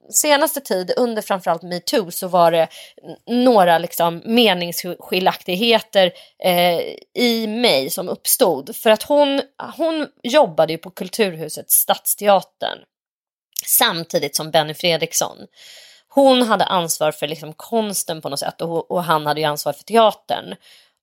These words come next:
Och där uppstod ju en stor beef, eh, som,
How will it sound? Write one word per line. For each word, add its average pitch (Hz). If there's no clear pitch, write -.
Och 208
där 220
uppstod 170
ju 170
en 165
stor 156
beef, -
eh, 151
som, 170